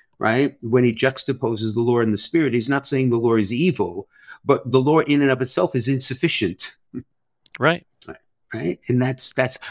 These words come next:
Speaker 1: but one other thing about this question, which I'm fascinated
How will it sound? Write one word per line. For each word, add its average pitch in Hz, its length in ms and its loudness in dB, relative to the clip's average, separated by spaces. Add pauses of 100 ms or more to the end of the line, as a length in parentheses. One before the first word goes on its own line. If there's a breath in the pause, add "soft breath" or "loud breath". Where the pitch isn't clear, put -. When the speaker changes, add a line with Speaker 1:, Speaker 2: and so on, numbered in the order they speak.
Speaker 1:
but 143 160 6
one 160 160 6
other 143 200 4
thing 127 220 2
about 107 280 2
this 98 100 -2
question, - 420 -6 (300 loud breath)
which - 180 0
I'm 113 120 4
fascinated 92 640 0